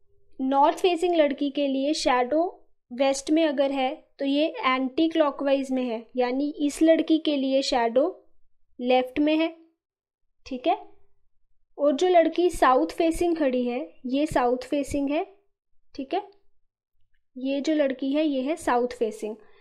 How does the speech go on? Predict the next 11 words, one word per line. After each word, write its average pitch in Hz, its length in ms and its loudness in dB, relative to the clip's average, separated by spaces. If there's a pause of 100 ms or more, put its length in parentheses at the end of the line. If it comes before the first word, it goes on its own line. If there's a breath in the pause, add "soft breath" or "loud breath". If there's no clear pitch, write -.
(200 soft breath)
साउथ 302 280 2
फेसिंग 330 480 2
के 285 140 0
लिए 262 280 0
अगर 262 260 0
आपने 269 280 0
वेस्ट 262 400 -2
देखना 294 380 0
है 269 240 -2 (220)
तो 277 100 0
वो 294 120 0